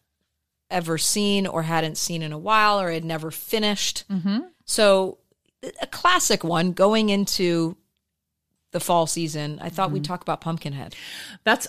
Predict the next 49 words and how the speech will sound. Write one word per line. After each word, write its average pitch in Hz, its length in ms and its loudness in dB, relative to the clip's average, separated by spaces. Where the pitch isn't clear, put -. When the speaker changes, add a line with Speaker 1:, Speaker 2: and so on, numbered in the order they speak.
Speaker 2:
awesome. 190 420 4
And 165 100 2
you 170 80 2
know 175 120 2
what? 170 240 4
It's 151 100 -6
so 175 160 4
funny 156 260 2
because 151 320 0
I 147 120 4
said 147 220 -2
to - 80 -12
Kathy, 151 300 -2
I'm 147 120 -4
like, 160 180 -8
"Ah, 226 180 -2
we 233 120 -2
should 320 180 -4
pick - 180 -4
a 302 60 -2
movie, 240 380 0
you 208 180 -2
know, 185 260 -2
each 214 220 -2
week 220 180 -4
on 190 140 -2
Shrink 185 320 -4
Chat 185 340 0
where 170 380 2
we've 160 240 2
both 156 240 4
seen 196 300 2
it 156 100 0
recently 156 480 -4
so - 180 -14
that 165 120 -8
we 151 80 -10
can 151 120 -8
talk 156 300 -6
about 139 240 -2
it." - 80 -10
'Cause 214 120 -4
we 320 60 2
always 359 220 6
talk 185 220 4
about 156 180 6
our 143 80 6
recent 143 300 0
watches. 175 540 4